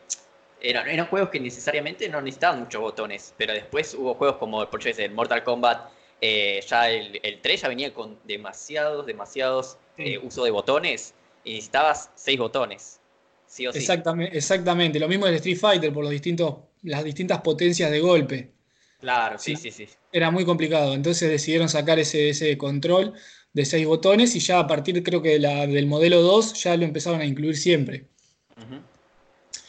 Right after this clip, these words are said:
Speaker 1: De
Speaker 2: Bien.
Speaker 1: hecho, yo me acuerdo, me acuerdo mucho yo de después cuando sacaron el Sega tres, que era muy chiquitito. Era
Speaker 2: También, exactamente.
Speaker 1: era, creo que no superaría más de los, eh, treinta centímetros, era un cuadradito, muy chiquitito,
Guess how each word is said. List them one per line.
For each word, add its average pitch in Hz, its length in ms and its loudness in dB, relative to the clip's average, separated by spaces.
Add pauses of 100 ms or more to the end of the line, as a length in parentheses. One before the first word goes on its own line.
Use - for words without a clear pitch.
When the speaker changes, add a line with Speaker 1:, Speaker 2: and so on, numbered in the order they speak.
(340)
Speaker 1:
De 156 100 4
Speaker 2:
Bien. 165 160 6
Speaker 1:
hecho, 160 80 2
yo 165 120 -4
me 151 80 0
acuerdo, 151 540 0
me 123 120 -4
acuerdo 180 300 -4
mucho 190 260 -6
yo 175 240 -2
de 147 160 2
después 117 260 -2
cuando 123 220 0
sacaron 131 340 -2
el 104 140 -10
Sega 143 280 0
tres, 170 400 -2 (320)
que 117 300 -6
era 147 260 0
muy 147 280 -4
chiquitito. 151 420 -4 (500)
Era 165 200 4
Speaker 2:
También, 180 340 4
exactamente. 170 760 -8 (640)
Speaker 1:
era, - 360 -6 (100)
creo 220 160 -6
que 131 220 -6
no 143 160 -10 (180)
superaría 143 540 -2
más 156 140 0
de 135 100 -4
los, 110 420 -6
eh, 107 540 -6
treinta 110 500 0
centímetros, 123 640 -6
era 135 340 2
un 131 100 -10
cuadradito, 123 520 2
muy 165 160 -12
chiquitito, 151 440 -10